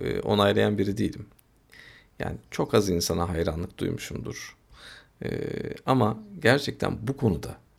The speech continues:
ben de ki, e, bu oyunlar içinde olup oynadığım için, o duyguları bildiğim, tattığım için adamın birisine hakikaten hayranım bu konuda.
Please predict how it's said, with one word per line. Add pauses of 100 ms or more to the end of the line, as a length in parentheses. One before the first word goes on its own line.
(460)
ben
de
ki, (220)
e, (200)
bu
oyunlar (320)
içinde
olup (320)
oynadığım
için,
o
duyguları (360)
bildiğim,
tattığım
için (560)
adamın
birisine (720)
hakikaten
hayranım
bu
konuda.